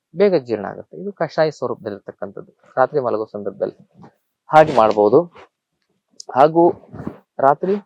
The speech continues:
ಮಲಗೋ ಸಂದರ್ಭದಲ್ಲಿ, ಆ, ಯೋಗ ನಿದ್ರೆ,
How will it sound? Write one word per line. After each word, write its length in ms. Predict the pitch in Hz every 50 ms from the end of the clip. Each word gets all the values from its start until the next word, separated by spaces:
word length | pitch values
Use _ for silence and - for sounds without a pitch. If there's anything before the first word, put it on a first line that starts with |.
| - - - _ - 151
ಮಲಗೋ 240 | 127 131 139 156
ಸಂದರ್ಭದಲ್ಲಿ, 600 | 151 - 151 143 143 139 135 120 135 156 214 - _ _ _ _ _ _ _ _ _ _ _ _ _ _ _ - 156
ಆ, 160 | 151 147 139
ಯೋಗ 300 | 127 127 131 135 131 131
ನಿದ್ರೆ, 540 | 123 120 117 113 123 123 123 120 _ _